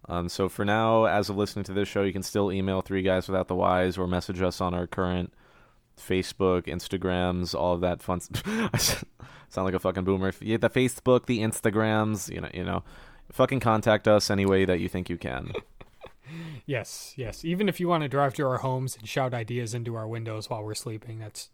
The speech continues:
Speaker 2: totally
Speaker 1: Please,
Speaker 2: fine.
Speaker 1: I'm very lonely.
Speaker 2: Yeah. And, uh,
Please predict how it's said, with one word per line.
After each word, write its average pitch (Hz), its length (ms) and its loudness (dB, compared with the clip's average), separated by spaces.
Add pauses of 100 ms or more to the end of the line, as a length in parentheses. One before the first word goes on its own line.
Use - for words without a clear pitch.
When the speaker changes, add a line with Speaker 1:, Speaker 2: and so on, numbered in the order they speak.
Speaker 2:
totally 113 460 -8
Speaker 1:
Please, 160 280 6
Speaker 2:
fine. 113 60 6
Speaker 1:
I'm 104 80 6
very 127 200 6
lonely. 101 440 2 (320)
Speaker 2:
Yeah. 101 300 -10 (1200)
And, 120 280 -8
uh, 110 480 -8